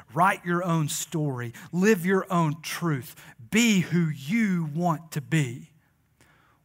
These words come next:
Well, Paul's slogan is, "It's all about Jesus." Paul would say, "Jesus is enough."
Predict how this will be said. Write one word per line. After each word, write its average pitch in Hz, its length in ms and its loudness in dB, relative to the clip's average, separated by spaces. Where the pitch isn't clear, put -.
Well, - 100 -20
Paul's 247 440 6
slogan 143 840 0
is, 143 500 2
"It's 147 140 -8
all 143 120 4
about 123 240 -6
Jesus." 123 680 -12
Paul 202 320 8
would 160 140 4
say, 143 420 4
"Jesus 139 500 0
is 120 160 -6
enough." 113 580 -12